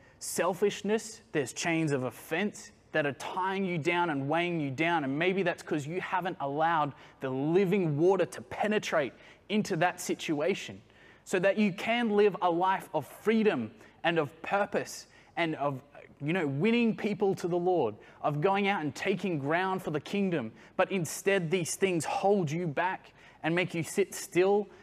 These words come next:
and make you feel lesser than, so you don't do anything. But it's all good because I've been redeemed and I'm going to heaven.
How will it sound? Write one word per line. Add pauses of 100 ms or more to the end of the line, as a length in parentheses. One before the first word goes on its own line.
(160)
and
make
you
feel
lesser
than, (800)
so
you
don't
do
anything. (300)
But
it's
all
good
because
I've
been
redeemed
and
I'm
going
to
heaven.